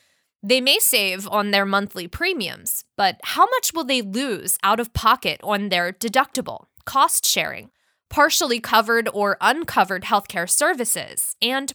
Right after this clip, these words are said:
prescriptions? Will they be able to afford the same level of specialized care they're used to? It can be hard to look past initial premium savings,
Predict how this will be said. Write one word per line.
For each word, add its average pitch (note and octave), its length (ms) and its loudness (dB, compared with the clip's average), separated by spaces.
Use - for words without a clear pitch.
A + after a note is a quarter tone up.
prescriptions? - 880 -4
Will D#4 360 2
they G#4 160 2
be D4+ 200 -2
able A#3 300 2
to A3 300 -2
afford A#3 640 -4
the A#3 100 -2
same F#4 460 2
level D4+ 400 2
of - 100 -2
specialized F3 880 -2
care G3 500 -2
they're G3 240 -2
used A3+ 440 -2
to? D3+ 180 -6
It D#4+ 100 0
can G4+ 160 -4
be F#4 140 0
hard G#4+ 460 4
to G4 120 0
look C#4 380 -2
past - 560 -2
initial C4 580 0
premium A#3+ 720 -4
savings, - 800 -2